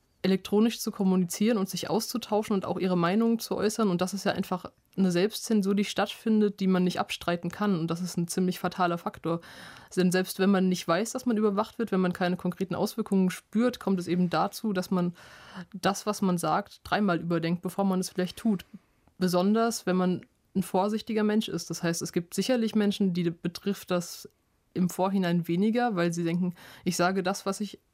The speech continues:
sagen will, auch wenn ich überwacht werde, weil ich dazu stehe. Aber es gibt natürlich auch diejenigen, die darüber nachdenken und versuchen, sich dem anzupassen, um nicht in ein Raster zu geraten.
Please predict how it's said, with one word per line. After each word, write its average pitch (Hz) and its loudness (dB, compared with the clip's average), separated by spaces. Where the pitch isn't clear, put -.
sagen 175 2
will, 196 4
auch - -4
wenn 185 2
ich 196 0
überwacht 175 -2
werde, 208 0
weil 165 0
ich 170 -2
dazu 175 -6
stehe. 180 0
Aber 175 0
es 170 -4
gibt - -8
natürlich 190 0
auch 180 -4
diejenigen, 185 6
die 196 4
darüber 190 0
nachdenken 170 -2
und 165 -2
versuchen, 196 2
sich 185 -2
dem 196 2
anzupassen, 196 -2
um 180 2
nicht 190 2
in 180 4
ein 180 4
Raster 175 -2
zu - -8
geraten. 170 -4